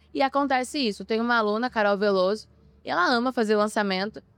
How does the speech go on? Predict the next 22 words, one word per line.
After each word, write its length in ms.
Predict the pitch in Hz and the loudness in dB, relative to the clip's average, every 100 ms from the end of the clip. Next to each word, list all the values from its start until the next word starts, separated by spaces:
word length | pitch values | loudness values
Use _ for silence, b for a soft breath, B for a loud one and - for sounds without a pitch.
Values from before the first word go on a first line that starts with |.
| _ - | _ -8
só 120 | 247 | -4
que 60 | 277 | 0
o 40 | |
lançamento 440 | 269 269 262 262 349 | 0 0 0 -2 0
dela 360 | 226 202 214 | 0 2 2
é 140 | 202 170 | 2 2
a 120 | 180 | 0
cada 260 | 208 202 185 | -2 -4 -4
três 400 | 220 233 339 285 | -4 -4 -4 -4
meses, 400 | 262 254 269 254 | -2 0 0 0
é 60 | |
uma 140 | 226 226 | 0 0
injeção 440 | 226 233 - 262 | 0 -2 -2 -4
de 120 | 294 302 | -4 -4
caixa, 440 | 240 220 233 269 | 0 0 -2 -2
e 60 | 226 | 0
ela 140 | 240 | 0
tem 180 | 240 220 | -2 -4
previsibilidade 800 | 220 208 208 214 220 208 202 196 | -2 -4 -4 -6 -2 2 2 0
todos 260 | 208 190 196 | -4 -4 -4
os 120 | 220 | -4
meses. 440 | 214 151 143 - | -2 -4 -6 -14